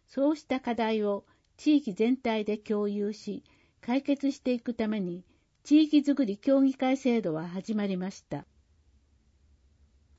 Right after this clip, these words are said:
各地で動き始めた地域づくり。この制度では、地域に住んでいる人と、住んでいなくても、その地域に関心がある人たちなどが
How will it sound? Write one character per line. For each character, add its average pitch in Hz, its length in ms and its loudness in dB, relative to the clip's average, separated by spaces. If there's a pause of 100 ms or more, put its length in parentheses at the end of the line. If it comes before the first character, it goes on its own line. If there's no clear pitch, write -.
各 294 300 -2
地 - 160 -6
で 180 320 2
動 254 220 8
き 285 180 4
始 262 240 2
め 220 140 4
た 170 280 -4 (140)
地 285 200 8
域 311 160 6
づ 254 180 4
く 156 140 2
り。 143 180 0 (1400)
こ 285 140 6
の 320 100 12
制 311 300 6
度 196 120 4
で 208 140 6
は、 165 220 2 (340)
地 330 200 8
域 294 180 -2
に 226 140 4
住 247 180 2
ん 220 120 6
で 175 140 4
い 165 80 4
る 185 80 -2
人 226 260 2
と、 - 280 -2 (320)
住 294 200 8
ん 262 140 12
で 220 240 6
い 214 80 2
な 269 160 6
く - 80 -20
て 196 140 0
も、 180 240 0 (260)
そ - 140 2
の 294 160 10
地 349 260 6
域 208 220 0
に 185 100 2
関 285 280 6
心 277 240 6
が 254 180 2
あ 294 80 6
る 233 140 6
人 - 240 0
た 190 160 -2
ち - 260 -10 (240)
な 262 160 8
ど 233 160 6
が 175 260 -2